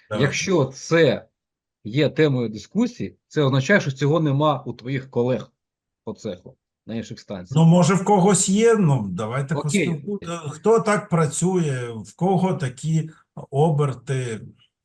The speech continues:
Speaker 1: хтось тільки заробляє з поста. І при цьому, і при цьому всьому я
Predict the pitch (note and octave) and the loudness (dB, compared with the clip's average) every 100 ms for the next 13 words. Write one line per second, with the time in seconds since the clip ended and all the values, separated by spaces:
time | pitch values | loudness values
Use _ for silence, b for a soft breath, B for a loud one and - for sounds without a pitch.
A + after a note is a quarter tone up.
0 | _ D3+ D3+ E3 C#3+ C#3+ A#2+ B2+ A#2 G#2+ | _ -2 -2 -2 -2 -2 -2 -2 -4 -2
1 | C#3 D3 C3+ - C3 A#2 - C3 B2+ B2+ | 0 2 0 -2 -8 -8 -6 -4 -2 -2
2 | D#3+ D#3+ D3 D#3 C3+ F3+ F3+ F3 D3 D3+ | 2 2 2 0 0 0 0 0 -2 -4
3 | C#3+ C#3 C#3+ D3 - E3 D#3+ C#3 - F#3+ | -4 -2 -2 -2 -4 -2 -2 -4 -6 -6
4 | F#3 E3+ C#3+ D3 D3 C#3 | -4 -4 -2 -2 -2 -4